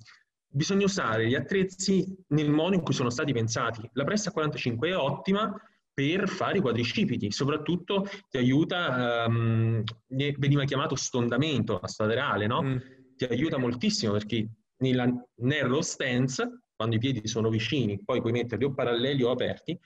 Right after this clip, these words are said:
Speaker 1: non ti consente una completa accosciata. Quando una persona vedete che fa i video che porta le ginocchia in gola, "Eh, ma come sta il bacino?
Speaker 2: È quello.
Speaker 1: Eh, ma", in quel modo si scarica tutto sul lombare che viene rettilinizzato e quindi predispone anche a ernie. È più rischioso,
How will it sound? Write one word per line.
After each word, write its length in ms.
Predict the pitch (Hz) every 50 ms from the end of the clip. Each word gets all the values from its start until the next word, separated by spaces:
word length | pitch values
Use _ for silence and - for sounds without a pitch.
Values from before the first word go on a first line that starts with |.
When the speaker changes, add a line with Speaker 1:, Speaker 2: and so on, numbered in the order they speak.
| - - - - _ _ _ _ -
Speaker 1:
non 200 | 147 180 185 180
ti 120 | - 165
consente 500 | 131 139 131 127 127 - 185 160 135 127
una 140 | 123 117 113
completa 400 | 110 117 104 107 113 110 107 113
accosciata. 680 | 107 107 - 110 104 - - - 101 95 95 - 95 - _ _ _ _ _ _ _ _
Quando 300 | - - 123 131 131 123 120 123
una 140 | 127 123
persona 380 | 123 120 117 - - 156 160 151
vedete 420 | 127 120 117 123 123 123 123 120
che 140 | 123 123 123
fa 180 | 120 - - 120
i 80 | 110
video 300 | 107 120 127 123 123 117
che 100 | 107 110
porta 260 | 107 - 120 123 120 123
le 100 | 113 110
ginocchia 400 | 107 110 113 113 110 113 113 113
in 60 | 113 113
gola, 360 | 110 107 104 104 101 110 - - - - - - - - _ _
"Eh, 160 | - 170 131
ma 140 | 120 120 117
come 160 | 117 165 190
sta 280 | 185 185 - 135 120 117
il 120 | 113 113
bacino? 560 | 107 104 101 - - 131 131 131 135 139 135 -
Speaker 2:
È 180 | 160 127 120
quello. 240 | - - - 120 -
Speaker 1:
Eh, 60 | 175
ma", 300 | 147 123 113 117 107 107 - -
in 80 | 139
quel 140 | 139 143 131
modo 260 | 139 151 190 190 170 131
si 120 | - -
scarica 400 | - - - 123 117 113 117 135
tutto 480 | 139 - 156 151 151 - - 170 170 160
sul 400 | 160 - - 156 147 139 123 117
lombare 540 | 131 156 180 175 156 135 131 135 156 160
che 120 | 147 135 120
viene 360 | 123 143 139 123 117 110 104
rettilinizzato 1300 | 117 139 139 139 - - - 143 127 123 123 123 123 120 123 131 127 123 120 139 117 113 117 123 123 160
e 60 | 151
quindi 340 | - 160 151 156 139 139 -
predispone 560 | - 131 127 139 143 139 - - 160 160 135
anche 220 | 123 131 120 - 110
a 40 |
ernie. 340 | 117 139 139 127 123 117 107
È 20 | 101
più 180 | - 131 123
rischioso, 640 | 123 131 131 135 - - 151 151 147 147 139 120 120